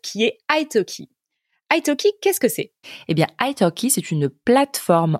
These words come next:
Speaker 2: en ligne pour apprendre des langues et sur laquelle on peut trouver des tuteurs, des professeurs de langue. Et donc, si vous, vous êtes intéressé par pouvoir approfondir vos connaissances de la langue française, il suffit d'y aller, du confort de votre canapé, de vous connecter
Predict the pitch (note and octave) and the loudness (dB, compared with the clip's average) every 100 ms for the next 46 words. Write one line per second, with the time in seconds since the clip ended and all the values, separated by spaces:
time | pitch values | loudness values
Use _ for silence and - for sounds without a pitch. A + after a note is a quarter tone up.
0 | - B3 A3 F#3 G#3+ - - - F#3+ - | 0 2 4 4 2 0 -6 -2 -2 0
1 | - A#3 - D4 A#3+ F#3+ G#3 F3+ F3+ F#3+ | -2 -2 0 2 2 4 4 4 2 0
2 | G3 D3+ - D3 C#3 D#3+ C#3 A#2+ B2 - | -2 -2 0 0 -2 -2 -4 -6 -10 -6
3 | D3+ C3+ A#2+ D#3+ F#3 A#3+ - E3 E3+ F3+ | -2 0 2 0 0 -4 2 4 4 0
4 | - - B2 C3 G3+ - A3 G#3+ A3 A3+ | -6 -14 -2 2 2 2 0 2 2 2
5 | G3+ F#3 F#3 - - C3 C#3+ - - E3 | 2 2 -2 -10 -8 -2 -2 0 -2 -2
6 | D3 G#3 F#3 D3+ C3 - C3 C3 C#3+ C3+ | 0 0 2 0 -2 -4 -6 -2 -2 -2
7 | A#2+ - C#3+ C#3+ C3+ - D3 D3+ C#3+ D3+ | -8 -8 -4 -2 -2 -6 -6 -2 0 0
8 | C3 - C3 B2+ - C3+ C3 A2+ A2 - | 0 -4 -4 -2 -2 -2 -6 -4 -6 -6
9 | - F#3 A#3 C#4 E4+ - - - G#3+ G#3+ | -2 2 4 4 0 -6 -14 -4 0 0
10 | G#3 F3+ D3+ C#3+ C#3 A3+ A#4+ - _ - | 0 -2 2 2 2 0 0 -8 _ -14
11 | C#3+ D#3 A#3+ A3+ F#3 D3+ C#3+ - C3+ B2+ | -6 -2 0 2 2 2 0 0 -2 0
12 | - A3+ F3+ D3+ - D4 C#4 A3 - - | 0 2 2 0 0 2 4 2 0 0
13 | F#3 | 0